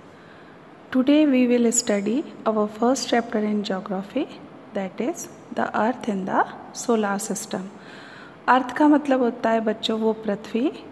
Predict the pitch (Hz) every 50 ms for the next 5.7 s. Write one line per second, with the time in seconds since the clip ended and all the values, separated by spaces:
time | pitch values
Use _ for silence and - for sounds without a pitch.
0 | - - - - 208 - - - 233 202 - - - 214 196 190 - - 247 349
1 | 440 - - - - - - - 202 190 202 202 - 196 190 185 185 190 190 196
2 | - - - - - - - - - - 220 220 208 - - 214 208 208 214 226
3 | 254 262 - 311 294 - - - 277 285 285 269 269 285 302 339 494 - - -
4 | - - - 214 208 202 196 196 - - 440 - - - - - - - - -
5 | 208 202 202 196 196 185 185 185 196 202 190 196 -